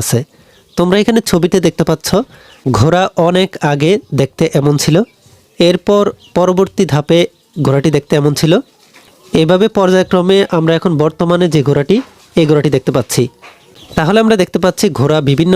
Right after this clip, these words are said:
সময়ে বৈশিষ্ট্যের পরিবর্তনের মাধ্যমে ঘোড়া এক রূপ থেকে আরও এক রূপে পরিবর্তিত হয়েছে। আর এখানে নিচে তোমাদেরকে বলা হয়েছে, অনুমান করো তো আরও অনেক প্রজন্ম পরে ঘোড়ার আর কি পরিবর্তন ঘটতে পারে, তা তোমাদেরকে এখানে লিখে রাখতে হবে।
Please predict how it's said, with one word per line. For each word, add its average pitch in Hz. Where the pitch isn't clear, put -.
সময়ে 180
বৈশিষ্ট্যের 156
পরিবর্তনের 180
মাধ্যমে 156
ঘোড়া 151
এক -
রূপ 196
থেকে 190
আরও 147
এক 151
রূপে 165
পরিবর্তিত 156
হয়েছে। 156
আর 143
এখানে 170
নিচে 170
তোমাদেরকে 170
বলা 165
হয়েছে, 175
অনুমান 190
করো 180
তো 202
আরও 170
অনেক 185
প্রজন্ম 185
পরে 180
ঘোড়ার 151
আর 147
কি 170
পরিবর্তন 151
ঘটতে 123
পারে, 117
তা 139
তোমাদেরকে 156
এখানে 175
লিখে 147
রাখতে -
হবে। 120